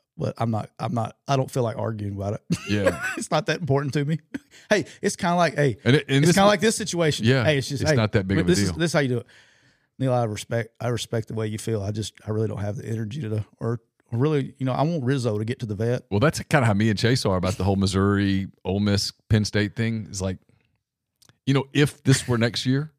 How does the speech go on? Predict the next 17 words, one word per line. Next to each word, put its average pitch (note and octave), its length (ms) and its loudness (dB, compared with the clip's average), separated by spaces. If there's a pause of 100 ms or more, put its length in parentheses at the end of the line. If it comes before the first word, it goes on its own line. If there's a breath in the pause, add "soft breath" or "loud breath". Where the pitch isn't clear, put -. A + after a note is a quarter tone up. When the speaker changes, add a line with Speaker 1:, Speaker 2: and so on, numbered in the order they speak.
(140)
Speaker 2:
and A2+ 80 2
we B2+ 60 4
were A#2 100 2
doing C3 200 2
this, C#3+ 200 -4 (120)
I A2+ 60 2
might A2 200 -2
have A2 160 0
a - 20 -8
little G2 300 -4
more G#2 220 0
opinion G#2+ 380 0
on A#2 140 0
it. B2+ 120 -6 (160)
But A2 100 -8
I'm A#2 100 -4
like, A2+ 180 -6